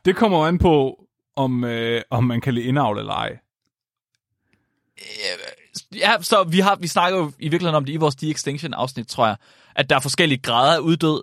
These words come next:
Speaker 2: Der er noget, der hedder
Speaker 1: Mm.
Speaker 2: funktionel uddød, og der er noget, der hedder, øh, rent uddød, I guess.
Speaker 1: Fordi jeg tænker, uddød, det må jo betyde, at de alle sammen er krasset af.
Speaker 2: Der er ikke flere tilbage af den art, vel?
Speaker 1: Men, men sådan semi-uddød, det er også sådan lidt, okay,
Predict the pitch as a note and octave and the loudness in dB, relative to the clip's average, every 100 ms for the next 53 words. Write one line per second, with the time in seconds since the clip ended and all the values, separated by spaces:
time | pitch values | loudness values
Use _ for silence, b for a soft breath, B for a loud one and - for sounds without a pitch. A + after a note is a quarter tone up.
0 | - C3+ B2 C3 C3+ D3+ E3 D3 E3 C#3 | -2 0 2 4 4 4 4 2 0 0
1 | B2 C#3 C#3 B2 A#2+ A2+ A#2 A2+ A#2 A#2+ | 2 0 2 0 0 0 2 0 0 -2
2 | A#2 G#2+ G2+ G2+ G2 F2+ - C3+ A2 G2+ | 0 2 2 0 -2 -4 -2 0 0 -4
3 | G2 G2+ G2+ E2+ - - C#2+ - - _ | -8 -8 -8 -8 -8 -8 -6 -6 -8 _
4 | _ _ _ A#2+ C3 C3 D3 C3+ F3+ G#3 | _ _ _ -4 -2 2 0 2 2 2
5 | E3 C3 D#3 E3+ C3 - - C#3+ A2+ A2 | 0 0 2 2 0 -4 -2 0 -2 -6
6 | _ _ _ - B2 C#3 A#2+ B2 C3+ G#2+ | _ _ _ -8 -6 -2 -2 -2 -4 -6
7 | G2+ - G2 G2+ G2+ - _ _ _ _ | -8 -10 -10 -10 -12 -14 _ _ _ _
8 | _ - F#3 F#3 F#3+ D#3 D#3+ E3 D#3 - | _ -2 2 4 2 2 0 0 0 0
9 | B2 C3+ - B2 - C3 F#2 A#2+ E3 _ | 0 0 0 -2 0 -2 0 -6 -6 _
10 | _ _ _ - C#3+ B2+ A#2+ - C3+ - | _ _ _ -4 -2 0 -2 0 -2 0
11 | E3 F#3 A#3+ D3+ A#2+ A#2+ A2+ - D#3 D3 | 2 4 4 2 0 -2 -4 -4 0 0
12 | C3+ C#3 - D#3+ E3 E3 | 2 -2 0 0 2 0